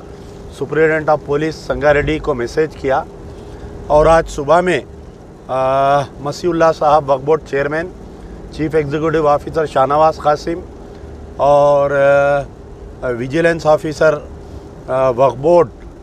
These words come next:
को तमाम को इत्तला किया। वक्फ बोर्ड की सारी एक टीम निकली है अभी और मैं भी अभी आप देख सकते हैं कि हाईवे पर हूँ। संगारेड्डी कुछ ही देर में पहुँचूँगा मैं और जैसा ही संगारेड्डी पहुँचने के बाद में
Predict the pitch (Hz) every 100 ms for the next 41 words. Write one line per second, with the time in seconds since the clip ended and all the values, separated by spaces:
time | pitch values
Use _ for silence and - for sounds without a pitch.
0 | - 139 - 143 175 185 190 156 160 156
1 | 156 156 151 147 - - - - - -
2 | - 127 131 156 175 196 175 147 156 160
3 | 147 - 170 156 131 160 165 147 139 170
4 | - - - - - - 135 143 131 143
5 | 165 185 156 165 147 131 143 - 160 -
6 | 156 147 151 143 131 139 151 160 139 151
7 | - - - - - - - 135 139 151
8 | 151 156 151 131 160 139 156 165 143 143
9 | 131 156 151 143 196 - - - - -
10 | - - - 127 131 120 143 151 170 170
11 | 147 147 156 151 160 - 147 143 156 151
12 | 139 135 139 165 151